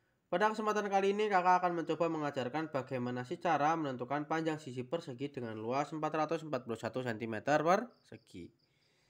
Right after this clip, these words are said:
Kita langsung saja, silakan diperhatikan. <clears throat> Di sini yang ditanya adalah panjang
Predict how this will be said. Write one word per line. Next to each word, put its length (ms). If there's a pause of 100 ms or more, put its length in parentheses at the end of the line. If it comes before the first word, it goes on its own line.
(180)
Kita 240
langsung 240
saja, 240
silakan 400
diperhatikan. 720 (320)
<clears throat> 80 (960)
Di 80
sini 560
yang 80
ditanya 1400
adalah 320
panjang 480